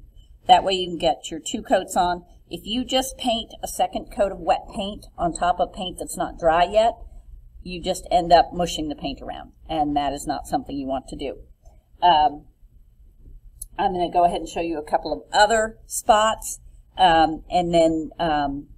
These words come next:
while that white dries, and then I'll show you what I do for the black. Uh, with Sally's face here, and this goes for any of our shapes that have this etched line.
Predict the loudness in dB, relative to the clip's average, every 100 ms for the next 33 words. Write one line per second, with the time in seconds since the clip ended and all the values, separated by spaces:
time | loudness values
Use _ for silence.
0 | -20 -2 4 6 6 0 4 4 4 4
1 | 4 4 2 -2 -2 -4 -4 -4 -2 -2
2 | -2 -6 -10 -10 -4 0 2 0 -4 -20
3 | -20 _ _ -2 0 0 -2 -4 -4 -8
4 | 2 4 4 2 -4 -2 -2 -2 -8 -6
5 | -6 -8 -8 -8 -6 -2 -4 -4 -8 -8
6 | -4 2 2 2 -4 -4 -6 -10 -6 -6
7 | -6 -10 -2 -2 -4 -12 -4 -2 0 -2
8 | -4